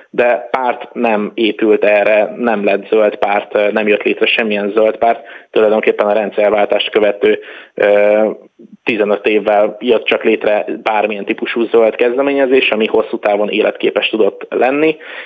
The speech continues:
ö, és a politikai rendszernek a részét, vagy tudta, tudott válni. Szóval ez a gondolkodás, ez kicsit talán az alapokhoz való visszamenésre, ö, próbál, ö, hajazni, csak hát az alapból való,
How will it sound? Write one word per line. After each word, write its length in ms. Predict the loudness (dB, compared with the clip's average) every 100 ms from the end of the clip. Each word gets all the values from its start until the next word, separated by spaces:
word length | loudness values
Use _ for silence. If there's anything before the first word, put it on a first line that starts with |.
| -12 -2
ö, 400 | 2 4 4 2
és 120 | 0
a 60 |
politikai 420 | 0 -2 0 0 2
rendszernek 480 | 0 -2 -4 -2
a 60 | -2
részét, 460 | -2 -4 -4 -6 -6
vagy 280 | -4 -2 -2
tudta, 400 | -4 -2 0 0 -2 -6 -2
tudott 280 | 0 0
válni. 340 | 0 0 0 -2
Szóval 160 | 0 2
ez 60 |
a 80 | 2
gondolkodás, 640 | 2 2 2 2 2 2
ez 140 | 2 0 -6
kicsit 280 | -8 -6 -4
talán 200 | -2 0
az 120 | 2
alapokhoz 480 | 2 0 -2 -2 0
való 340 | 4 4 2
visszamenésre, 1600 | -4 -8 -4 -2 -4 -10 -20 -10 -4 -2 0 -2 0 2 2 2 2
ö, 220 | 2 2
próbál, 580 | 2 2 2 2 0 0
ö, 440 | 2 4 4 4 2
hajazni, 520 | -2 0 0 0 -2 -4
csak 200 | -2 -2
hát 200 | 0 0
az 260 | 2 2
alapból 380 | 4 4 4 4
való, 360 | 4 2 0